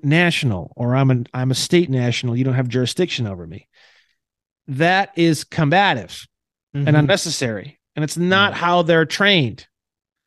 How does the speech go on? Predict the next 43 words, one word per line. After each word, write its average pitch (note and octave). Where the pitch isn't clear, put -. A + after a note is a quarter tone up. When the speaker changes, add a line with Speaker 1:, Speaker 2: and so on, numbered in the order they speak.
Speaker 1:
They're E3+
trained, F3+
and, E3+
and E3+
I, F3+
this G#3+
is D4
from G#3+
two A3+
thousand F3
eighteen, D#3+
this A#2+
thing D3
that B2
I A#2+
put B2+
on, A2+
on A2+
the, G#2+
um, F#2+
on B2+
my A#2
website. D3
It, -
I, G3
I G#3+
think F#3+
this E3
thing D3
is A#2
huge. F3
It's C3+
changed D#3+
my C#3+
mind D#3
entirely D#3+
on C#3+
how C3
to A#2
handle A#2
all C3
of E3
this. G3